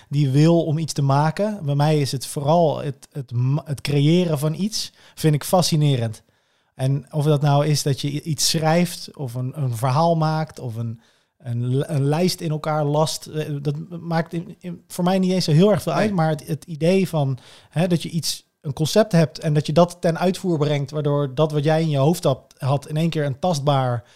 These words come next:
Speaker 1: natuurkundig fenomeen is geworden. Ja, dat vind ik, dat vind ik fascinerend.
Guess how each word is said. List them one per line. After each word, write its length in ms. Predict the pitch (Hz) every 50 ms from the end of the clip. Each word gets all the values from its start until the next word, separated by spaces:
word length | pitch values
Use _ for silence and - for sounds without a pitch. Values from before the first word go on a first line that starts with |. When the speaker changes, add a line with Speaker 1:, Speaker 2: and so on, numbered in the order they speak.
| _ _ _ _ _
Speaker 1:
natuurkundig 1000 | - 143 135 - 202 190 175 156 - - 196 180 175 165 147 135 - - - - _ _ _ _ _ _ _ _
fenomeen 600 | - - 185 175 160 151 151 156 160 180 202 214
is 120 | 208 -
geworden. 440 | - 185 175 180 190 196 208 220 208
Ja, 160 | 175 151 147
dat 140 | 151 160 -
vind 240 | - 165 156 147 131
ik, 140 | - _ -
dat 160 | 139 143 139
vind 140 | - 151 135
ik 60 | 117
fascinerend. 680 | - 135 120 - - 135 147 139 127 110 117 117 117 -